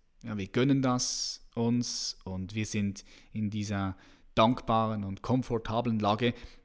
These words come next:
dass wir uns das auch leisten können. Doch das war natürlich nicht immer so. Als ich das allererste Mal reisen gegangen bin, das war, als ich sechzehn war, da sind wir nach Mallorca für eine Woche mit fünf Freunden.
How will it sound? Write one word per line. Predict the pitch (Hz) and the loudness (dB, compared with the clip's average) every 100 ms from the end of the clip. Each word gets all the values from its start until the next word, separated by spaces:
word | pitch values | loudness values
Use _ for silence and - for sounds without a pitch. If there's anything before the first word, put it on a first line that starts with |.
| - - | -10 2
dass | 113 113 - - 117 | 2 2 -2 -4 -2
wir | 113 110 | 0 0
uns | 117 - | -2 -2
das | 113 | -2
auch | 120 | 0
leisten | 120 123 208 - 110 | 2 2 0 -2 -2
können. | 101 113 147 - - | 2 2 0 -4 -8
Doch | 131 | -6
das | 135 123 139 | -4 -2 0
war | 156 | 0
natürlich | 180 - - 156 147 - | -2 -4 0 2 0 -2
nicht | 120 - - | -4 -4 -2
immer | 147 147 110 | 4 6 4
so. | - 80 76 - - _ - - - - - - - - - - - - - - - - | 0 -6 -10 -14 -20 _ -20 -20 -20 -12 -12 -12 -18 -20 -18 -20 -20 -20 -20 -20 -20 -10
Als | 147 135 - | -2 -2 2
ich | 214 226 - | 2 2 0
das | 160 - | 0 2
allererste | 160 151 135 143 - | 4 6 4 2 2
Mal | 127 123 123 131 131 113 - - - | 4 6 6 6 4 -2 -10 -16 -10
reisen | 113 120 135 151 135 117 | -2 4 4 4 2 0
gegangen | 107 95 92 | 0 -4 -4
bin, | 90 85 85 80 - - - | -4 -6 -6 -8 -16 -20 -10
das | 120 - 117 | -6 -4 2
war, | 110 120 131 127 - _ _ - - - - | 6 6 4 0 -10 _ _ -20 -20 -20 -6
als | 110 117 117 | 0 0 0
ich | 107 - | 0 2
sechzehn | 147 165 - 117 95 | 2 2 0 0 2
war, | 95 | 2
da | 110 | 0
sind | 107 127 | 2 2
wir | |
nach | 120 110 | 2 2
Mallorca | 110 107 104 117 156 117 | 0 0 2 2 2 0
für | 107 113 - | -2 -4 -4
eine | 104 120 131 | -2 0 0
Woche | 98 101 107 | -2 -4 -2
mit | 113 104 | -2 -2
fünf | - - 147 139 | -4 2 2 2
Freunden. | - 127 123 123 92 82 | -2 2 4 4 -2 -12